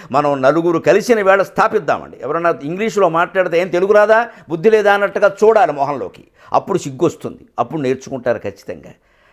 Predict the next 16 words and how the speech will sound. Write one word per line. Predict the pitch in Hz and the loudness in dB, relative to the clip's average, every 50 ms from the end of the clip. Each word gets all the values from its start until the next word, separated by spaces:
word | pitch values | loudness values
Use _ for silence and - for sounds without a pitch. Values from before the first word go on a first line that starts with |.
| _ 226 233 | _ 0 2
"I | 247 | 2
don't | 247 254 240 247 247 247 247 254 269 | 2 2 4 4 4 4 2 0 0
know | 269 269 269 269 262 | 0 0 0 0 2
తెలుగు" | 262 247 240 247 240 254 | 2 4 4 4 4 2
అని | 262 254 233 | 0 2 0
మనం | 190 185 214 220 | 0 0 2 2
కూడా | 220 233 240 | 2 2 2
ఇంగ్లీష్లోనే | 226 220 214 214 220 185 202 202 202 214 | 0 -2 -4 -6 -4 -2 -2 -2 -2 -2
మాట్లాడడం. | 196 160 135 120 - 95 80 - 60 - | -2 -2 -4 -4 -6 -10 -10 -10 -14 -20
అక్కడ | - - - - - _ _ _ _ | -20 -20 -20 -20 -20 _ _ _ _
"తెలుగు | 196 247 262 247 | -2 0 4 4
రాదా, | 226 160 131 113 82 - - _ | 4 4 2 0 -4 -6 -10 _
సిగ్గు | - - 196 180 226 | -6 -6 -4 -2 2
లేదా?" | 269 240 214 - 208 202 | 4 4 4 4 2 2
అన్నట్టుగా | 196 196 185 202 196 | 2 0 -2 -4 -4
మాట్లాడాలంతే, | 202 180 170 151 151 135 120 101 82 78 71 - - | -2 -2 -2 -2 -2 -2 -4 -4 -4 -10 -14 -20 -20